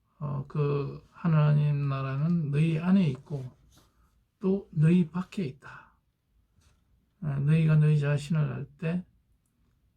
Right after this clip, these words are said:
비로소 너희는 알려질 수 있으리라.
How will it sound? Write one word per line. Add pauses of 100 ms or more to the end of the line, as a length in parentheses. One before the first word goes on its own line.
비로소 (340)
너희는
알려질
수 (180)
있으리라.